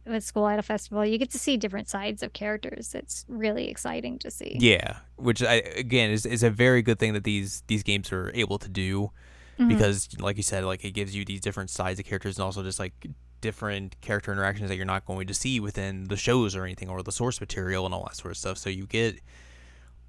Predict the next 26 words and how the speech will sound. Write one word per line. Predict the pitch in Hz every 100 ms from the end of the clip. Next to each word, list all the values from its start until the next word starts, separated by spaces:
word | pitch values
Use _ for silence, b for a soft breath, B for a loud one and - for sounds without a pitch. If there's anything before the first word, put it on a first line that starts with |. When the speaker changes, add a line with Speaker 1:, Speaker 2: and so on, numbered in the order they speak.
| -
Speaker 2:
all | 123 127
of | 127
these | 120 117 110
new | 113 117 117
kinds | - - 123 131 110
of | 104
stories | - 95 95 95 -
that | 98 95 95 - - - - - - - -
you | 131 107 104 104 101
normally | 113 113 110
wouldn't | 104 110 104
be | 95
able | 92
to | 92
see. | - 98 - - - - - - - - - - - - - - - - - - - - - - - - - - - - - - -
Speaker 1:
And | 262
it | 339
was | 330
kind | - 277 494
of | 494
the |
birth | 302 240 254 -
of | 226
you | 214 233 339 254
as | 226 220 214
well. | 220 247 208 - 226